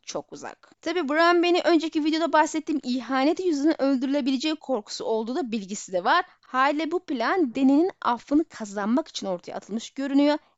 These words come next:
En başından beri planım buydu zaten. Hep kraliçenin adamıydım iddiası.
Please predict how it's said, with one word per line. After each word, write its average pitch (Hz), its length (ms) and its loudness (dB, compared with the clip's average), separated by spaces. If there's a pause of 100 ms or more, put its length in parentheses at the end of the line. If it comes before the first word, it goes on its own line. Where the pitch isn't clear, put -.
(140)
En 294 200 4
başından 262 380 0
beri 247 160 0
planım 240 340 0
buydu 262 180 -2
zaten. 190 360 0
Hep 233 200 -6
kraliçenin - 400 -4
adamıydım 202 640 0
iddiası. 175 720 -8